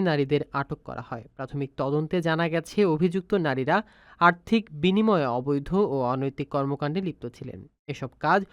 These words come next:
ওমানের সামাজিক মূল্যবোধের সঙ্গে সাংঘর্ষিক বলে জানিয়েছেন পুলিশ। বর্তমানে তাদের বিরুদ্ধে ওমানের প্রচলিত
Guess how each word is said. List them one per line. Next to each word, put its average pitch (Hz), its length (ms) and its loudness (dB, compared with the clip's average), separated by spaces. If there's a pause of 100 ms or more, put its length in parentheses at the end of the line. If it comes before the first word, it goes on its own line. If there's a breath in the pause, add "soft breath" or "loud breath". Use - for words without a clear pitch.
(200 loud breath)
ওমানের 185 300 4
সামাজিক 185 560 -2
মূল্যবোধের 143 680 -4
সঙ্গে 151 300 0 (280 loud breath)
সাংঘর্ষিক 180 640 -2
বলে 190 240 2
জানিয়েছেন 120 500 -4 (160)
পুলিশ। - 260 -12 (380)
বর্তমানে 147 440 0 (320 loud breath)
তাদের 190 240 8
বিরুদ্ধে 170 460 4
ওমানের 151 400 2
প্রচলিত 151 420 -2